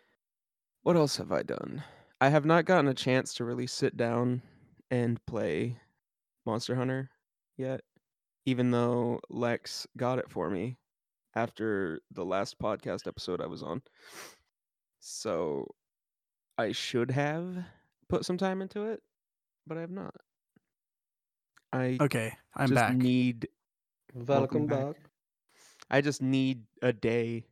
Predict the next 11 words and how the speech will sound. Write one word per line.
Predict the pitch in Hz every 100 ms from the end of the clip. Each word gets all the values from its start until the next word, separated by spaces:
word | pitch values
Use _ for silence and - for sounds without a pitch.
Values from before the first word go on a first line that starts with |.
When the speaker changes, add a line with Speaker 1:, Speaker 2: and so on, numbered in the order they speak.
| _ _ _ _ _ _ _ _ -
Speaker 1:
of | 110
just | 131 117 113 - _ _ _ _ _ _ _ _ _ _ _ _
pure | - 127 123 120
focus | - 117 113 120 117
to | - 127
sit | - - 120
down | 120 113 113 113 110 - _ _ _
and | 123 147
play | - - 117 117
Monster | 113 113 113 - 117
Hunter. | 117 117 117 123